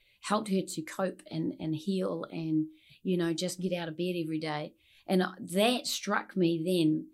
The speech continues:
My sadness that I was going, my real, um, grief that I was going through with my father, and then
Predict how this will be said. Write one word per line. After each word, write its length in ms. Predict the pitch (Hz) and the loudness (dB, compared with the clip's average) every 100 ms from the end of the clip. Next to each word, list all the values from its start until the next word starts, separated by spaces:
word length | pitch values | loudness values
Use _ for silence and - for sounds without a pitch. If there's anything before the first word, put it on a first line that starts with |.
| _ _ - | _ _ 0
My 180 | 190 220 | 2 2
sadness 560 | 226 247 247 208 190 - | 2 2 2 2 -2 -4
that 160 | 185 | -4
I 200 | 185 190 | 0 0
was 280 | 196 175 - _ _ _ _ - - | 0 -4 -8 _ _ _ _ -8 2
going, 320 | 190 180 185 | 4 4 2
my 280 | 180 185 185 | -2 -2 -4
real, 440 | 175 185 185 185 - | -2 0 0 -2 -2
um, 640 | 185 170 170 165 165 - - _ _ - | -2 -2 -2 -2 -4 -6 -10 _ _ -10
grief 460 | 156 190 214 196 - | -2 2 4 2 0
that 140 | - | 0
I 120 | 185 - | 0 -2
was 300 | 175 175 - | -6 -8 -4
going 340 | 196 208 202 | -2 0 -2
through 300 | 185 180 175 | -2 -4 -4
with 160 | 165 143 | -4 -6
my 200 | 175 160 | -6 -6
father, 600 | 156 220 240 226 170 165 156 _ - - | -6 -4 -2 -2 -6 -8 -10 _ -16 0
and 200 | 180 180 | 2 4
then 260 | 180 175 | 2 0